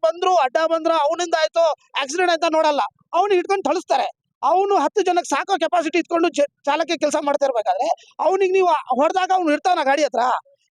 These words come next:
hit and run ಕೇಸ್ ಅಂತ ಏಳು ಲಕ್ಷ ಅಂದ್ರೆ ಕೇಂದ್ರ ಸರ್ಕಾರದವ್ರಿಗೆ ಏನಾಗಿದೆ? ಇವರಿಗೆ ಟೆಂಡರ್ ದುಡ್ಡು, ಕಮಿಷನ್ ದುಡ್ಡು ಕೋಟಿಗಟ್ಟಲೆ ಹೊಡೆದಿ ಹೊಡೆದಿ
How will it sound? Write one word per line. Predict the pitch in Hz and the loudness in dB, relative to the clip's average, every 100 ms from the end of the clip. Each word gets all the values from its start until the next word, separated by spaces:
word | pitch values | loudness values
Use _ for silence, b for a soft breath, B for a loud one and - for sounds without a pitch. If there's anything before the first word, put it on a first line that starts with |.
| - | -10
hit | 285 | -4
and | 440 403 | 0 0
run | 359 349 | 0 0
ಕೇಸ್ | 359 330 | -2 0
ಅಂತ | 330 b b 233 | -2 b b 0
ಏಳು | 302 415 | 2 2
ಲಕ್ಷ | 381 359 359 | 0 0 0
ಅಂದ್ರೆ | 381 349 | 0 -2
ಕೇಂದ್ರ | - 294 427 349 | 0 0 2 0
ಸರ್ಕಾರದವ್ರಿಗೆ | 320 359 349 330 320 | 0 0 2 2 0
ಏನಾಗಿದೆ? | 339 320 302 294 311 - _ _ | 0 -2 -2 0 0 -2 _ _
ಇವರಿಗೆ | 330 349 330 | 0 2 0
ಟೆಂಡರ್ | 302 311 392 | 0 2 2
ದುಡ್ಡು, | 349 339 349 | 2 0 -2
ಕಮಿಷನ್ | 320 349 339 339 | 0 2 2 2
ದುಡ್ಡು | 349 349 | 0 0
ಕೋಟಿಗಟ್ಟಲೆ | 330 359 330 302 302 | 0 0 0 0 0
ಹೊಡೆದಿ | 285 294 | 0 0
ಹೊಡೆದಿ | 302 285 269 | 0 0 -2